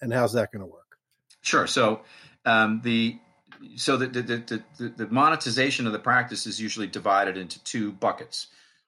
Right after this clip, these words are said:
Speaker 2: One bucket is cash up front to the orthopedic surgeon,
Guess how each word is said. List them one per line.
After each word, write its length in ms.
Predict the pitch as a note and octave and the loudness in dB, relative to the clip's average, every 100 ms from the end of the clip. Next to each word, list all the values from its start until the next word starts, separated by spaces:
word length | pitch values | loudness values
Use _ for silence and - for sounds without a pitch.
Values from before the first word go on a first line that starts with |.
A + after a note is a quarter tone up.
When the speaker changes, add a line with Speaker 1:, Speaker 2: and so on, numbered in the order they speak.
| - | -2
Speaker 2:
One 200 | B2+ A#2+ | 0 4
bucket 280 | B2+ B2+ | 2 2
is 100 | G#2+ | -2
cash 360 | - B2 A2 - | -2 0 2 2
up 120 | A2 | -2
front 220 | - A2+ | 0 -2
to 60 | G#2+ | -2
the 120 | G2+ | -4
orthopedic 420 | G2+ - A2+ F2+ | -4 -4 -8 -8
surgeon, 540 | - C3 C3+ C3 C3 | -2 0 0 0 -4